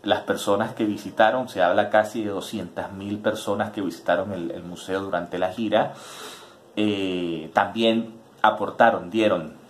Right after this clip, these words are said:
donaciones con, con objetos que representaron para ellos, eh, la prueba tanto de, pudiera ser un amor intenso, o de largas relaciones, o simplemente,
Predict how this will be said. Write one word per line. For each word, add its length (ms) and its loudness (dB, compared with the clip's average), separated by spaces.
donaciones 840 -4
con, 300 -2
con 240 -6
objetos 480 -2
que 320 -4
representaron 640 -2
para 220 4
ellos, 560 -4
eh, 540 -4
la 240 4
prueba 420 6
tanto 360 2
de, 400 0
pudiera 300 6
ser 320 4
un 140 2
amor 240 6
intenso, 720 4
o 140 4
de 80 0
largas 360 8
relaciones, 840 0
o 100 2
simplemente, 840 0